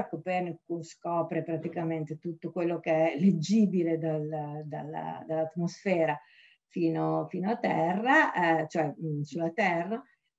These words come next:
non ha solo dei prodotti satellitari, ma anche dei data store climatici, quindi è estremamente importante. Questa è la serie di satellite Sentinel che sono sopra di noi, che volano.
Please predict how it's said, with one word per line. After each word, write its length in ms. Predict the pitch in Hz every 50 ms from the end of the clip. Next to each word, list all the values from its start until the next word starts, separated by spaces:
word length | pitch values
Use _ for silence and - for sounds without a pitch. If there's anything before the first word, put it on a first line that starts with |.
| -
non 200 | 180 180 180 190
ha 140 | 208 214 214
solo 480 | 208 208 - - 247 247 247 233 196 175
dei 160 | 175 165 165
prodotti 360 | 165 165 170 175 170 175 185
satellitari, 880 | 185 - 190 180 - - 180 175 175 170 - - 180 208 233 240 196 175
ma 180 | 170 170 170
anche 280 | 180 196 196 196 208 190
dei 560 | 185 185 185 185 180 180 175 175 175 180 175
data 300 | 175 175 170 165 165 -
store 360 | 165 - - - 196 170 156 156
climatici, 680 | - 165 156 170 202 226 262 226 - 196 - - -
quindi 200 | - 170 165 165
è 40 | 151
estremamente 560 | 151 - - 165 165 165 175 180 175 165 208
importante. 720 | 196 190 - 247 254 269 - - 151 139 165 180 - 208 - _ _ _ _ _ _
Questa 280 | - - 226 233 226 -
è 40 | 160
la 100 | 165 170
serie 400 | 165 - 220 208 208 190 180 165
di 80 | 165
satellite 600 | 156 - 180 160 - - 180 180 180 170 - 185
Sentinel 800 | - - - 208 196 196 190 185 185 196 175 170 165 165 156 156
che 120 | - 165
sono 600 | 156 - - 214 214 208 202 196 185 175 170 175 -
sopra 340 | - - 180 - 160 175 170
di 120 | 180 190
noi, 300 | 190 190 185 185 190 185
che 100 | - 262
volano. 600 | 233 240 208 190 190 190 196 196 220 233 233 -